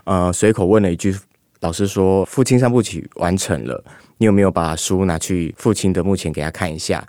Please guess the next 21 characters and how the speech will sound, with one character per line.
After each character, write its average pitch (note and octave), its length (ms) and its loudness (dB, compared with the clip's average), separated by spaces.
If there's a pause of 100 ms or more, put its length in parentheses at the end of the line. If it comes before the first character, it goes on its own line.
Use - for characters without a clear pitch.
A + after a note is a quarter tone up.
(320)
然 G2+ 80 -4
后 A#2 60 2
就 C#3 100 -4
说 - 160 -2
：“哎， F#3+ 60 2
好 B2 240 -4
像 C#3+ 160 2
真 C#3 120 -2
的 C3 80 0
该 A2 160 0
这 G#2+ 120 -2
么 F#2 100 -2
做。” F2+ 200 -2 (360)
然 - 40 -20
后 G#2+ 60 2
我 G#2+ 40 4
们 G#2 60 2
就 G#2 100 4
约 G2 200 4
成 - 300 -2
了。 G1+ 140 -14